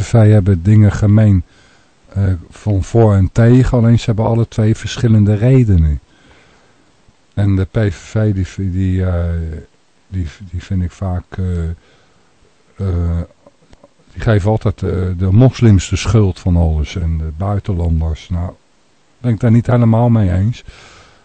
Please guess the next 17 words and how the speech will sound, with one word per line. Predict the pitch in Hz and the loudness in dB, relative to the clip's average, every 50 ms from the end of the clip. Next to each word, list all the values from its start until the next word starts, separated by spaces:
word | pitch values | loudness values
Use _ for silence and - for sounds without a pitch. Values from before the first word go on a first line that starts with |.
| _ _ _ _ | _ _ _ _
In | - - | -12 -6
sommige | - - 110 101 - - 110 | -4 -2 -2 -2 -2 -4 -6
opzichten | 101 - - - 107 98 - - - 101 95 90 85 82 | -8 -8 -6 -6 -6 -6 -6 -4 -2 -2 0 0 0 -2
wel, | 85 92 87 90 101 117 123 123 | -2 -2 0 0 0 2 2 2
maar... | 117 110 104 98 98 98 - - _ _ _ _ _ _ _ _ | 2 2 2 2 0 -2 -4 -10 _ _ _ _ _ _ _ _
Je, | _ - 113 - | _ -12 -12 -6
je | - 123 117 | -4 -4 0
kan | - 135 127 | 2 2 2
ze | 101 107 | 2 2
niet | 131 123 - - | 2 2 2 2
allemaal | 127 123 120 117 120 117 | 4 4 4 4 4 2
over | 113 - - 123 | 0 0 -2 -2
een | 117 | -2
kam | - - 143 139 147 | -2 -2 -2 -2 -2
scheren, | - - - 110 101 95 87 85 87 87 | -4 -6 -4 -4 -4 -2 -2 -4 -4 -4
weet | 90 90 92 98 | -4 -4 -6 -8
je. | - | -10